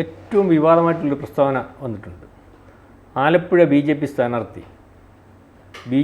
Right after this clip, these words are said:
ജെ പിയുടെ കരുത്തുറ്റ സ്ഥാനാർത്ഥി, കറുത്ത കുതിര എന്നറിയപ്പെടുന്ന, അല്ലെങ്കിൽ കറുത്ത കുതിര എന്ന വിശേഷണമുള്ള ശോഭാ സുരേന്ദ്രൻ, കെ സി വേണുഗോപാൽ, യു ഡി എഫ് ക്യാൻഡിഡേറ്റാണ്. കൊച്ചു കെജ്രിവാളാണ്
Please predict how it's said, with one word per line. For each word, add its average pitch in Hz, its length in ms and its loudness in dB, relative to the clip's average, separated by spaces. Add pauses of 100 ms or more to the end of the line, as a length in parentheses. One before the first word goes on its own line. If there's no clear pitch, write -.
ജെ 147 100 0
പിയുടെ 147 240 -2 (100)
കരുത്തുറ്റ 139 500 -2
സ്ഥാനാർത്ഥി, 123 480 -6 (680)
കറുത്ത 147 300 0 (100)
കുതിര 135 200 2 (120)
എന്നറിയപ്പെടുന്ന, 117 600 -6 (540)
അല്ലെങ്കിൽ 143 260 -4 (120)
കറുത്ത 143 280 2
കുതിര 147 280 0
എന്ന 151 260 0
വിശേഷണമുള്ള 131 560 -4 (1800)
ശോഭാ 175 300 8
സുരേന്ദ്രൻ, 131 500 0 (640)
കെ 175 140 6 (160)
സി 196 200 -2
വേണുഗോപാൽ, 117 680 -2 (420)
യു 135 60 -8
ഡി 131 80 -4
എഫ് 127 180 -10
ക്യാൻഡിഡേറ്റാണ്. 107 520 -8 (800)
കൊച്ചു 190 400 -2 (160)
കെജ്രിവാളാണ് 143 640 2